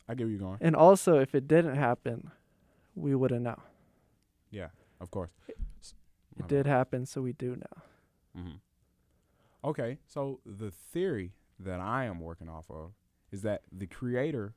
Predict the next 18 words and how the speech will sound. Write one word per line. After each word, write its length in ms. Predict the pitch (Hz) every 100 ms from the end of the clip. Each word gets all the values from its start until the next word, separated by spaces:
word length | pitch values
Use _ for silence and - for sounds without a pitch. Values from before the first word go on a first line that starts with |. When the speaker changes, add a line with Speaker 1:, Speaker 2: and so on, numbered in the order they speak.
| _
Speaker 1:
of 140 | 107
the 80 | 101
universe, 500 | 107 127 87 82 87 _
who 120 | 131
created 480 | 110 131 113 127 131 -
the 80 | 98
things, 460 | - 104 107 139 - _ _ _ _ _ _ _ _ -
couldn't 240 | 202 180
have 140 | 160 135
been 180 | 139 123
made 240 | 139 139
of 80 | 117
those 260 | 110 110 104
things 240 | 117 110
that 100 | 113
he 60 | 98
created. 380 | - 113 92 - _ _ _ _ _ _
So, 400 | - 131 123